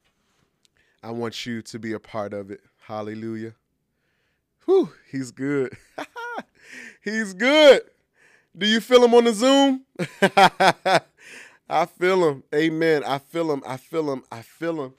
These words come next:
He's so good. Whew. And he's so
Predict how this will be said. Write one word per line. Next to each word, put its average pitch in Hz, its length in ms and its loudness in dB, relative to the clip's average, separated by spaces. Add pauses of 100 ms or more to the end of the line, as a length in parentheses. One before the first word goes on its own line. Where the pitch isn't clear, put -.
(280)
He's 190 200 -20
so 190 280 -14
good. 147 460 -16 (1200)
Whew. 349 220 -6 (160)
And 143 120 -8
he's 135 160 -10
so 175 540 -4